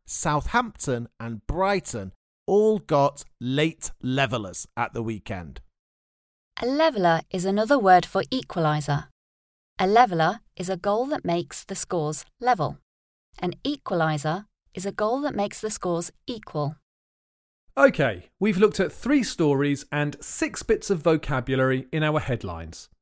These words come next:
Speaker 3: The words and phrases we've looked at are all square, apiece, top scorer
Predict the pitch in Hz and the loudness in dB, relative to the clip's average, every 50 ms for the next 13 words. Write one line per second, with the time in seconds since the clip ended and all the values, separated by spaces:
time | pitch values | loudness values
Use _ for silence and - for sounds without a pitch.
0 | _ _ _ _ _ _ _ _ _ _ _ _ _ - 131 131 160 214 240 240 | _ _ _ _ _ _ _ _ _ _ _ _ _ -4 -2 2 4 4 4 4
1 | 226 220 - - 196 190 180 - - 170 160 156 156 135 156 147 - 156 151 143 | 2 0 -2 -2 -4 -4 -4 -2 0 0 2 2 2 0 0 -2 0 0 0 0
2 | - 220 247 247 - - 190 - - - - _ - - 113 104 107 127 156 151 | 0 0 0 -2 -2 -4 -2 -2 -4 -4 -8 _ -4 -4 -2 -2 -2 -2 -4 -6
3 | _ _ _ _ _ _ _ _ _ _ - 143 139 135 123 - - - - - | _ _ _ _ _ _ _ _ _ _ -2 0 0 0 0 -2 -6 -8 -4 -4
4 | 120 113 135 - 104 - - _ _ _ _ _ _ _ _ _ _ - 170 - | -2 -2 -2 -2 -4 -6 -12 _ _ _ _ _ _ _ _ _ _ -4 -2 0
5 | - - 143 170 190 - - - - _ _ _ _ _ _ _ _ _ _ _ | 0 0 0 -2 -4 -6 -10 -14 -16 _ _ _ _ _ _ _ _ _ _ _
6 | _ - - 277 - - - - - 180 160 147 147 165 202 180 | _ -2 0 0 0 -2 -6 -4 0 2 4 4 4 2 0 -2